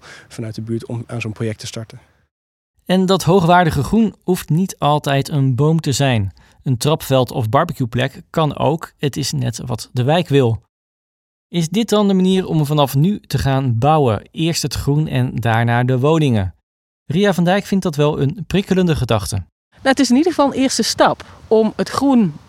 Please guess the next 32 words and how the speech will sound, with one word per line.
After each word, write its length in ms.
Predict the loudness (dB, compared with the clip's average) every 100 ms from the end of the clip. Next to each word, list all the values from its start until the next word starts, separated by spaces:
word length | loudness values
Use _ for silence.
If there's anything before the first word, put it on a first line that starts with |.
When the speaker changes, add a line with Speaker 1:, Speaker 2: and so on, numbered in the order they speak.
| -2
Speaker 3:
eh, 180 | 0 2
belangrijker 720 | 2 2 2 2 0 0 -4
te 140 | -4
vinden, 540 | -2 0 2 2 0 -4 -10 -20 -12 -4
eh, 120 | -2
of 160 | 0 0
op 140 | 0
zijn 140 | 2 2
minst 220 | 2 0
net 160 | -2
zo 160 | 0 0
belangrijk 520 | 0 -2 0 -2 -2
te 120 | -4
vinden 440 | -4 -2 0 -2 -2
als, 300 | -4 -4 -8
eh, 160 | -6 -4 -4 -8 -10 -6
de 100 | -4
stedelijke 400 | -2 -2 -4 -4
ontwikkeling. 520 | -6 -4 -4 -4 -6 -12 -20 -10
En 120 | -4
in 120 | -2 0
Nederland 400 | 0 -2 -2 -2
is 80 |
het 140 | -4 -4
altijd 320 | -4 -4 -6
de 60 | -6
stedelijke 480 | -2 -2 -2 -4
ontwikkeling 460 | -4 -4 -2 -2 -2
die 140 | -2
op 100 | -4
één 280 | -2 -2 -2
komt 460 | 0 0 -2 -6